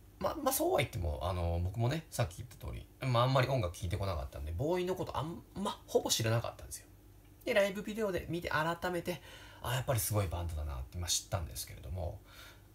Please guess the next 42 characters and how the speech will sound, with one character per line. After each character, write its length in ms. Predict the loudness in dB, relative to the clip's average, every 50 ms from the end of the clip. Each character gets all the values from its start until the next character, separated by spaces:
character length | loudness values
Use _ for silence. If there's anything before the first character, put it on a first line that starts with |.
| -18 -10 -6
で、 400 | -4 -2 0 2 0 0 0 -2 -10 -8
え 140 | -4 -2 0
ー、 20 | 0
そ 180 | 0 0 0
の 140 | -2 -2 -2
ボ 400 | -2 0 0 0 0 0 0 -2
ー 60 | -2
イ 20 | -2
の 60 | -4
そ 120 | -4 -2
の 120 | -2 -4 -4
曲 320 | -2 -4 -4 -4 -4 -4
の 100 | -2 -2
一 240 | -4 -4 -4 -6 -4
つ 120 | -4 -4
に、 200 | -4 -2 -2 0
ワ 380 | 0 2 2 2 0 0 -2 -4
ー 0 |
キ 180 | -6 -6 -4
ン 140 | -4 -2 -2
グ 120 | -2 -2 0
マ 120 | 0 0
ン 60 | -2
っ 20 | -4
て 200 | -6 -8 -14 -12
い 40 | -4
う 60 | 0
ね、 160 | 0 0 0 -2 -10 -20 -20 -14 -8 -4
え 180 | -4 -2 -2 -2
ー、 40 |
曲 180 | -2 -2 -2 0
が 100 | 0 0
あ 40 | 0
る 100 | -2 -4
ん 40 | -8
で 60 | -8
す 100 | -6 -4
ね。 160 | -4 -4 -4 -6 -12 -20 -20 -20 -20 -20 -20 -20 -14 -8 -6
え 500 | -4 -2 -2 -2 -2 -2 -2 -2 -2 -2
ー、 40 | 0
で、 240 | 0 0 -2 -4 -10 -18 -20 -20 -12 -6 -2
え 720 | -2 -2 0 0 0 -2 -2 -2 -4 -4 -6 -6 -8